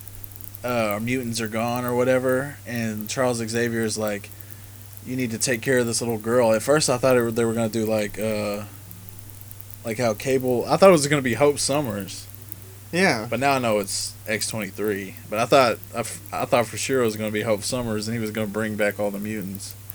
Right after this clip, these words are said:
Speaker 2: So, <clears throat> well, I mean, they're already talking about redoing the whole X-Men universe.
Speaker 1: Yeah, I mean, Fox better do something.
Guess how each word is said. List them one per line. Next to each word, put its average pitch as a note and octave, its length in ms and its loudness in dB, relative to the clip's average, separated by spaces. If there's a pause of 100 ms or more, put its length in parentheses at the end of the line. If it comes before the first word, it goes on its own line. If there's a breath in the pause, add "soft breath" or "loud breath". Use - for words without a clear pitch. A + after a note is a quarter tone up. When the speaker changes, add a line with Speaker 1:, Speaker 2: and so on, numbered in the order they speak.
(2500)
Speaker 2:
So, C3 380 0 (360)
<clears throat> - 600 -4
well, E3 220 2
I F#3 100 4
mean, F#3 240 0 (480)
they're E3 160 2
already F#3+ 220 2
talking D3 260 -2
about A2+ 220 -4
redoing C3+ 580 2
the A2+ 80 -4
whole B2 680 -2
X-Men A#2 420 -8
universe. G#2+ 580 -10 (2500 loud breath)
Speaker 1:
Yeah, F#3 340 2
I D#3+ 60 8
mean, D#3 300 4
Fox F3 340 4
better G3+ 260 4
do D#3+ 160 2
something. G#3 520 0